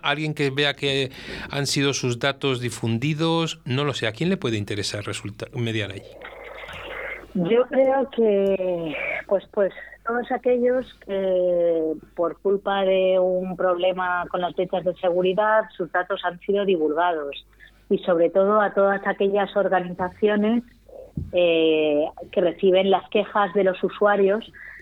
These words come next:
Speaker 2: Yo creo que pa-, para mí el foco está más centrado en, en esas empresas, ¿no? Eh, que reciben esa queja del usuario diciendo, "Oiga, um, primero queja o denuncia ante la agencia,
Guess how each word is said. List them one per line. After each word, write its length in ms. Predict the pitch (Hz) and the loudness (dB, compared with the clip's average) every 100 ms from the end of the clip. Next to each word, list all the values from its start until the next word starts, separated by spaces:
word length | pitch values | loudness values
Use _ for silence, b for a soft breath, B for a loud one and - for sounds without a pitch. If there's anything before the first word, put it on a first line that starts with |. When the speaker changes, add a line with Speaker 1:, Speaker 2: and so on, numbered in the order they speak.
| B - | B -8
Speaker 2:
Yo 100 | 185 | 0
creo 160 | 208 214 | 2 2
que 320 | 208 185 180 - - _ _ - 220 - | 4 2 0 -10 -20 _ _ -20 -20 -10
pa-, 100 | - 208 | -10 -4
para 200 | 170 170 | 0 2
mí 160 | 190 | 2
el 100 | 214 | 0
foco 380 | - 202 220 214 - - | 0 0 2 0 -2 -6
está 200 | 202 180 | -4 -2
más 180 | 180 185 | -2 0
centrado 400 | 208 190 202 208 | -2 2 4 6
en, 340 | 196 185 165 | 4 4 0
en 300 | 165 156 151 | 0 0 0
esas 280 | 196 190 202 | 0 0 0
empresas, 580 | 208 196 208 208 220 214 | 0 2 2 2 0 0
¿no? 220 | 190 247 - B B B - | -2 -4 -6 B B B -4
Eh, 200 | 185 170 | -2 2
que 80 | 185 | 2
reciben 400 | 180 - 214 208 | 2 2 2 2
esa 160 | 185 | 0
queja 300 | 165 190 196 | 0 2 2
del 160 | 170 170 | 2 0
usuario 440 | 165 185 170 165 165 | 0 2 4 2 0
diciendo, 360 | 165 170 160 | 0 0 2
"Oiga, 440 | 156 175 202 196 190 | 2 4 2 2 0
um, 640 | 175 160 160 151 143 156 - - _ B B B - - - | -4 -2 -2 -2 -2 -4 -8 -18 _ B B B -20 -14 -2
primero 360 | 160 180 185 | 0 4 4
queja 420 | 226 226 - 240 - | 2 -2 0 0 0
o 80 | 165 | 0
denuncia 400 | 156 175 196 175 | 0 -2 -2 -4
ante 160 | 160 | -2
la 80 | 151 | -2
agencia, 560 | 156 180 180 - 220 | -2 -4 -4 -2 -2